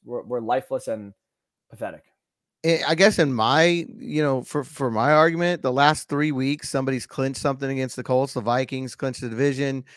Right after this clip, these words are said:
Speaker 2: then the Chargers clinched a playoff spot, the Giants clinched a playoff spot. With the Houston loss, they clinched the number one seed. So there's a, there's a pattern here. They get the number one pick.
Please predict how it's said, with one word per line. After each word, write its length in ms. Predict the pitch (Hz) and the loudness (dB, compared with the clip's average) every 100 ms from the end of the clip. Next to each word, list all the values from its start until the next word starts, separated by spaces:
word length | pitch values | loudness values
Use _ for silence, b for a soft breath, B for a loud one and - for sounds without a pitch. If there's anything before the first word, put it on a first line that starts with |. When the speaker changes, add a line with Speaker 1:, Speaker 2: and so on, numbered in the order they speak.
| b b - | b b -8
Speaker 2:
then 140 | 120 | -6
the 80 | 113 | -2
Chargers 420 | 156 139 127 127 | 2 4 4 0
clinched 220 | - 135 | -4 -4
a 40 | 127 | -2
playoff 280 | 139 135 | 2 2
spot, 280 | 131 139 135 | 2 0 0
the 80 | 110 | -2
Giants 440 | 107 127 139 135 | -2 0 0 0
clinched 240 | - 143 135 | -4 -6 -4
a 40 | |
playoff 360 | 139 139 135 131 | 0 2 2 2
spot. 400 | - 139 135 - B B | 0 2 2 0 B B
With 80 | 131 | -6
the 60 | 127 | -4
Houston 380 | 156 160 151 127 | -2 -2 -4 0
loss, 420 | 151 185 156 143 | 4 6 6 2
they 140 | 135 | -4
clinched 420 | 123 - 160 147 - | -4 -2 -2 0 -2
the 80 | |
number 300 | 143 135 131 | -2 -2 -2
one 200 | 123 123 | -2 -4
seed. 280 | 117 165 127 | -4 -4 -2
So 100 | 147 | -2
there's 220 | 135 135 | -2 -2
a, 80 | 123 b b - | -4 b b -6
there's 140 | 139 | -2
a 60 | 135 | 0
pattern 540 | - 147 170 196 135 | 2 6 6 4 0
here. 160 | 123 104 | -4 -6
They 100 | 113 | -6
get 120 | 143 | -4
the 80 | 160 | 0
number 200 | 160 156 | 0 2
one 200 | 147 135 | 0 0
pick. 260 | 170 165 | 2 2